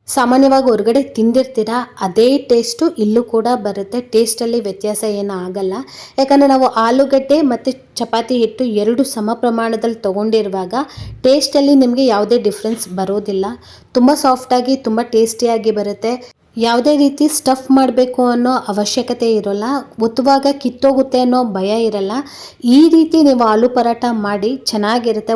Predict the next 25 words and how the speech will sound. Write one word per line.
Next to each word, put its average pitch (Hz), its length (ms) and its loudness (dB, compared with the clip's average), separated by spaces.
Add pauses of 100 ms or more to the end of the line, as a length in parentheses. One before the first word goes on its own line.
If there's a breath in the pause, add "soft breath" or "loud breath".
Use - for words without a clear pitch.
ಒಂದ್ಸರಿ 285 340 2 (100)
ಟ್ರೈ 226 140 2 (140)
ಮಾಡಿ 208 240 -4
ನೋಡಿ. 202 200 -4 (600 loud breath)
ಈ 277 100 8
ರೀತಿ 320 180 4 (140)
ಮಾಡ್ತಾ 247 340 0
ಬಂದರೆ 247 220 0 (140)
ನೀವೇ 269 240 4 (100)
ವಾರದಲ್ಲಿ 240 460 0 (100)
ಎರಡು 208 240 -4
ಸರಿ 247 160 -2 (100)
ಮಾಡಿಕೊಡ್ತೀರಾ. 214 560 -6 (140)
ಮಕ್ಳಿಗಂತೂ 262 640 0
ಆಲೂ 208 240 -2
ಪರಾಟ 220 220 -4 (180)
ತುಂಬಾ 214 240 -2 (380)
ಇಷ್ಟ - 200 -2 (160)
ಆಗುತ್ತೆ. 196 360 -6 (760 loud breath)
So 320 100 2 (160)
ಮಾಡಿಕೊಡಿ, 269 520 2 (140)
ಮನೆಯಲ್ಲಿ 233 480 0 (100)
ಎಲ್ಲರೂ 220 300 0 (180)
ಇಷ್ಟಪಟ್ಟು 269 600 0 (200)
ತಿಂತಾರೆ. 226 460 -2